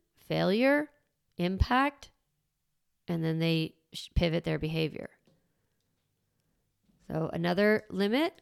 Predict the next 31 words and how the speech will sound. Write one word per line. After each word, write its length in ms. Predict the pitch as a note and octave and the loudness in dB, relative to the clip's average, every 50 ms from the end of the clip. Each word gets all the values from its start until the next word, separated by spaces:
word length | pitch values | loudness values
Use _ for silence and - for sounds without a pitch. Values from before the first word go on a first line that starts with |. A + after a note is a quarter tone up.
| - - | -12 -10
could 140 | G3 E3+ | -8 -4
be, 200 | - F3 E3 E3 | -2 -2 0 0
"I'll 140 | - - G3+ | 0 0 0
be 120 | E3 - F3+ | 0 0 0
happy 260 | F#3 F#3 - - G#3+ | 0 0 0 0 -2
to 80 | E3+ G3+ | -4 -4
buy 220 | - - F3+ F3 | -2 0 0 0
dessert 400 | D#3+ F3 E3 D3 D#3+ E3+ F#3 F#3+ | 0 -2 -2 0 0 2 2 2
after 240 | F#3+ F3+ - - E3 | 0 0 -2 -4 -4
dinner 280 | D3 E3 E3 D#3+ E3 E3 | -4 -2 -2 -2 -2 -4
tonight 500 | - - E3+ E3+ E3+ F3+ A#3 D4+ - - | -4 -6 -4 -2 0 0 0 0 0 -2
as 120 | - F#3 | -4 -2
long 140 | F3 F#3 F3+ | -2 -2 -2
as 80 | F3+ E3 | -2 -2
there's 180 | F3 F3 D#3+ | -4 -4 -4
no 120 | E3+ E3+ D#3+ | -4 -4 -4
bickering 500 | - - A3+ B3+ - - C#4 C4+ C4 A#3 | 0 0 0 0 2 0 0 0 2 2
while 140 | G3+ F#3 E3 | 2 2 2
we 100 | F3 E3+ | 2 2
wait 220 | E3+ F3 - - | 0 0 -2 -4
for 140 | - F3 E3 | -4 -4 -2
our 100 | D#3+ D#3 | -2 -4
table 520 | - - - F#3 G#3+ A3 C#4+ D4+ D#4+ - - | -4 -4 -2 -2 2 4 4 4 2 2 -2
and 160 | - E3+ E3+ | -4 -4 -2
there 100 | E3+ E3 | 0 0
are 40 | E3 | 0
no 120 | E3+ G3+ | 0 -2
problems 480 | A3+ - - G3 F#3+ F#3 F#3+ F#3+ F3+ F3+ | -2 -2 -2 -2 -2 -2 -4 -6 -8 -8
during 260 | - F3 E3+ E3 E3 | -6 -4 -4 -2 -2
the 60 | D#3+ | -2
meal." 340 | D#3 D#3 D#3 - - - - | -2 -2 -4 -6 -8 -10 -14